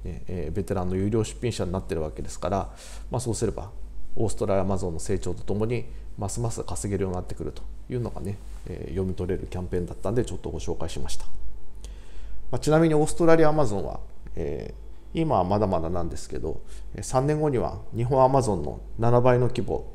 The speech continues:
えー、七兆円を超える売り上げが見込まれています。アメリカAmazonは当然のことながらね、えー、もう頭打ち、もう成熟しきっちゃってますんで、まあ、しのぎを削る、ライバルとしのぎを削る戦いですけど、オーストラリアAmazonだったらね、参加してるだけでどんどん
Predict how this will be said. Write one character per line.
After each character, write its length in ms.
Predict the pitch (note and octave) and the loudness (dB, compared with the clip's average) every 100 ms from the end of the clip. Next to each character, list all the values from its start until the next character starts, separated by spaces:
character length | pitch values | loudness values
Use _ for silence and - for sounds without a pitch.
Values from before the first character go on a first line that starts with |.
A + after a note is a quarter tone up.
| - | -4
え 120 | F#2+ | -2
ー、 20 | |
七 240 | F#2+ A2 A2+ | 2 2 2
兆 260 | C3+ B2+ | 2 4
円 240 | B2 B2 A#2+ | 4 2 0
を 140 | A2+ - | -2 2
超 100 | B2+ | 6
え 80 | B2+ | 8
る 240 | C3+ B2 - | 6 2 0
売 80 | A2+ | 4
り 80 | |
上 100 | A2 | 6
げ 80 | G#2 | 6
が 80 | A#2+ | 2
見 120 | B2 | 2
込 100 | G#2+ | 2
ま 100 | G2+ | 0
れ 100 | F2+ | 0
て 120 | - | 0
い 60 | D2 | 0
ま 120 | - | 0
す。 300 | - - - - - - - - - - - - - - - - - | -2 -2 -4 -6 -8 -8 -8 -4 -4 -4 -10 -10 -10 -8 -10 -6 -2
ア 60 | |
メ 100 | A2+ | 0
リ 80 | A2+ | 2
カ 80 | G#2+ | 2
Amazon 260 | G2+ G2+ | 0 0
は 80 | C#2 | -4
当 120 | - F#2+ | -2 0
然 120 | F#2+ | 2
の 80 | F2+ | 4
こ 100 | - | 4
と 60 | |
な 100 | - | 4
が 120 | - | 4
ら 80 | - | 4
ね、 280 | - A#2+ - - | 2 0 -2 -6
え 180 | F#2 | -6
ー、 20 | E2 | -4
も 300 | F#2 D2 - - | -4 -4 -8 -14
う 140 | - | -12
頭 280 | G2 F#2+ G2 | -6 -2 -2
打 60 | F2 | -2
ち、 120 | - | -6
も 80 | E2+ | -8
う 40 | |
成 160 | - A2 | -2 0
熟 200 | G#2 G2+ | 0 -4
し 120 | - | -8
き 120 | - | -10
っ 20 | - | -6
ち 100 | B2 | -6
ゃ 40 | |
っ 100 | - | -4
て 60 | F#2+ | -4
ま 140 | E2 | -4
す 120 | - | -4
ん 100 | E2 | 0
で、 300 | F#2+ A2 - - - - - - - | 4 4 2 -8 -12 -14 -14 -14 -6
ま 220 | G#2 - - | -6 -4 -10
あ、 40 | - - - - | -12 -12 -14 -12
し 180 | - A#2+ | -8 -2
の 100 | A2+ | 0
ぎ 100 | G#2+ | 0
を 80 | F2 | -2
削 260 | G#2 F2+ | -2 -4
る、 80 | E2+ | -4
ラ 120 | G2 G#2 | 0 2
イ 60 | |
バ 120 | G2+ | 2
ル 80 | G2 | 0
と 120 | - | -4
し 160 | D2 - | -6 -6
の 120 | G2+ | -2
ぎ 80 | G#2 | -2
を 80 | A2 | -2
削 260 | - G2+ | -2 -2
る 60 | A2 | -2
戦 360 | G2 G2 G2+ G2 | -2 -4 -2 -2
い 40 | |
で 100 | G2+ | -2
す 100 | - | -4
け 120 | A#2+ | -2
ど、 300 | A#2+ D3+ - - | 0 0 0 -6
オ 60 | |
ー 20 | |
ス 120 | G#2+ - | -4 0
ト 60 | |
ラ 100 | G#2 | 0
リ 60 | G2+ | 2
ア 20 | |
Amazon 180 | G#2+ G#2+ | 0 -4
だ 80 | - | -6
っ 20 | |
た 120 | - | -8
ら 80 | - | -4
ね、 220 | A2 A2+ - | -4 -4 -8
参 240 | - G2+ | -8 -6
加 120 | G2+ | -4
し 60 | - | -4
て 80 | G2+ | -2
る 80 | |
だ 100 | F#2+ | -2
け 100 | G#2+ | 0
で 100 | B2 | 0
ど 140 | F2+ G2 | 0 -2
ん 80 | E2 | -2
ど 80 | |
ん 100 | E2 | -4